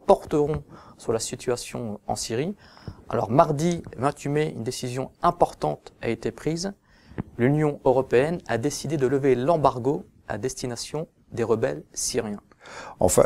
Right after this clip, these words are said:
Speaker 2: c'est une décision différée, c'est une décision de, de moyen terme. Euh, la levée de l'embargo ne sera, si elle a lieu, effective qu'à partir du mois d'août.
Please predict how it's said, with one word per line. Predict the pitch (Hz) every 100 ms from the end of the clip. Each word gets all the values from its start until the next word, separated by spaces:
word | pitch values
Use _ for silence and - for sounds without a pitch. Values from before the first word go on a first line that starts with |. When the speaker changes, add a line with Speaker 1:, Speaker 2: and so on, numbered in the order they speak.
| -
Speaker 2:
c'est | - - 110 -
une | 123 117 104
décision | 101 113 - 107 117 135
différée, | 113 113 113 139 117 113 110 98 90
c'est | - 92 110
une | 98 92
décision | 95 101 - - 98 98 110 131 127
de, | 117 95 90
de | 95
moyen | 101 107 113 110
terme. | - 101 95 87 85 85 - - -
Euh, | - 95 95 95 98 101 101 104 101 101
la | 104
levée | 104 117 127
de | 117
l'embargo | 110 104 117 135
ne | 113 107
sera, | 95 - 110 113 110 -
si | - - - 147
elle | 117
a | 110
lieu, | 110 113 143 147
effective | 120 - 95 - 131 123
qu'à | 110
partir | 104 98 131
du | 117
mois | 104
d'août. | 95